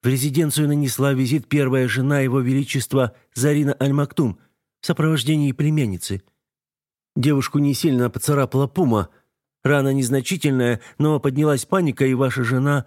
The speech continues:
разволновалась. Гости уже покинули дворец, если». «Слушай меня, Халиб», оборвав Нурана, выговариваю сквозь зубы. «Сейчас ты пойдёшь к вольерам, найдёшь Алисию и соединишь меня с ней,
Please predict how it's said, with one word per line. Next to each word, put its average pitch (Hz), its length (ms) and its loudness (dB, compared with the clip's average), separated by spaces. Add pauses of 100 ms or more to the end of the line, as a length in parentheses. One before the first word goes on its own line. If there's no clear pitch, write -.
(140)
разволновалась. 135 960 0 (680)
Гости 139 300 0
уже 131 280 2
покинули 135 480 0
дворец, 113 460 0 (180)
если». 135 480 0 (600)
«Слушай 101 560 0
меня, 107 320 2
Халиб», 82 420 -2 (580)
оборвав 82 460 -4
Нурана, 92 380 -2 (340)
выговариваю 98 540 -2
сквозь 85 300 -6
зубы. 78 320 -10 (960)
«Сейчас 101 460 0
ты 101 140 -2
пойдёшь 101 380 0
к - 80 -4
вольерам, 90 540 0 (680)
найдёшь 104 460 0
Алисию 117 520 0
и 120 140 0
соединишь 113 640 0
меня 117 260 0
с - 120 -6
ней, 120 340 0